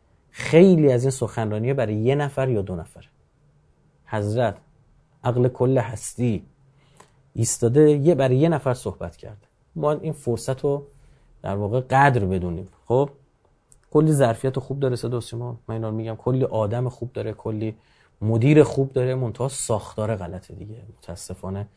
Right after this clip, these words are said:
اینا همشون سوار یه ماشین سنگین،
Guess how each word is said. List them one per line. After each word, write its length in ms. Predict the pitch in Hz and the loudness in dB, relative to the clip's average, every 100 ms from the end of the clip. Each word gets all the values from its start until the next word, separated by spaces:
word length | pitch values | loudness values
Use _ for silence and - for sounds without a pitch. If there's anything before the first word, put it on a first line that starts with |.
| _ _ _ | _ _ _
اینا 180 | 113 117 | -4 -4
همشون 400 | 117 117 127 127 | -2 -2 -4 -6
سوار 300 | - 104 113 | -4 -4 -2
یه 80 | 120 | -2
ماشین 680 | 110 98 95 - 120 113 | -2 -4 -8 -10 -8 -8
سنگین، 1200 | 98 - - 107 98 95 95 127 123 113 110 101 | -10 -14 -8 -6 -4 -4 -4 -2 -2 -4 -4 -6